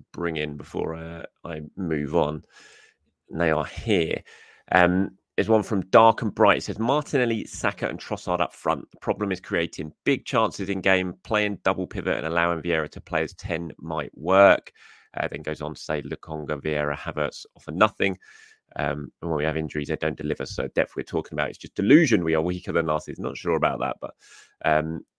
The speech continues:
and Wild Child says, "I'd like to see Havertz as a false nine and Trossard in Odegaard's spot in the team." So, you know, different, difference of opinions there from,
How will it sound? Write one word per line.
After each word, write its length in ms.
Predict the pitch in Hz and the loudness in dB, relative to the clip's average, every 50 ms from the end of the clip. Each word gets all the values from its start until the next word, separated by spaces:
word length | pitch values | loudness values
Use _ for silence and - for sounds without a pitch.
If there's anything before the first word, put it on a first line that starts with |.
| _ _ _ - _ - | _ _ _ -14 _ 0
and 140 | 98 95 95 | 2 4 6
Wild 240 | 101 107 101 98 95 | 8 10 10 8 8
Child 240 | - 110 95 90 | 6 6 6 6
says, 180 | - 101 92 90 | 6 2 4 6
"I'd 160 | 104 107 101 | 6 4 6
like 180 | 104 104 - - | 6 2 2 0
to 100 | - 90 | -4 -6
see 160 | - 104 92 | -4 -4 -4
Havertz 360 | 90 95 90 92 90 80 - - - 92 | -2 0 2 2 2 0 0 -6 -10 -8
as 100 | 92 92 | -10 -10
a 40 | |
false 360 | - - - 120 117 107 - - | -12 -6 -2 -2 -2 -2 -2 -2
nine 320 | 151 180 185 127 92 82 | 0 2 2 2 0 0
and 100 | 78 78 | -4 -6
Trossard 380 | - - 113 - 101 95 92 98 | -2 -4 -4 0 2 0 2 2
in 100 | 101 107 | 2 4
Odegaard's 480 | 135 160 147 120 - 87 78 73 - | 4 4 2 2 2 0 0 0 -4
spot 240 | - - - 71 - | -10 -8 -8 -8 -8
in 60 | - - | -8 -10
the 60 | 73 | -12
team." 240 | - - 67 69 - | -10 -10 -10 -10 -6
So, 200 | - 85 90 85 - | -2 -2 -2 -2 -4
you 140 | - 67 87 | -8 -6 -4
know, 120 | 87 82 - - | -4 -4 -2 -2
different, 340 | 113 110 - - 107 98 - _ _ _ | -4 -4 -4 -4 -6 -6 -8 _ _ _
difference 320 | - 113 - - 90 - - | -6 -6 -6 -6 -12 -10 -6
of 80 | 82 | -6
opinions 420 | 85 - - 143 139 127 95 78 - | -6 -2 -2 -2 0 0 -2 -2 -2
there 140 | 78 60 60 | -4 -4 -4
from, 280 | - - 76 67 - | -6 -6 -8 -8 -8